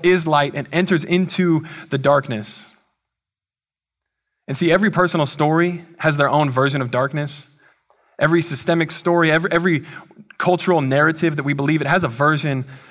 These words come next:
of darkness. But the Christian narrative is the only one where God writes himself into the story, that he doesn't leave man to wander around in the dark to try to figure it out on their own,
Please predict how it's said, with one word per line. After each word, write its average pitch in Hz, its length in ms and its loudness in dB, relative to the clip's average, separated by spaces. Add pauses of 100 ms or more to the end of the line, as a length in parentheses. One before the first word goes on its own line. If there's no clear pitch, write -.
(140)
of 131 140 -2
darkness. 139 380 2
But 139 160 -4
the - 60 -6
Christian 202 460 0
narrative 127 280 -2
is 127 100 -2
the 131 180 -6
only 190 300 2
one 143 220 0
where 120 100 0
God 143 440 -4
writes 147 260 -2
himself 131 480 -4
into 131 560 -4 (420)
the 117 100 -6
story, 117 500 -4
that 139 120 -2
he 147 60 0
doesn't 165 280 2
leave 170 340 4
man 165 220 2
to 135 100 -2
wander 160 500 0
around 151 240 2
in 139 60 -2
the 135 60 0
dark 135 260 2
to 135 60 -8
try 135 120 0
to 117 80 -4
figure 170 300 2
it 165 80 2
out 151 160 4
on 143 100 0
their 127 140 0
own, 123 360 -2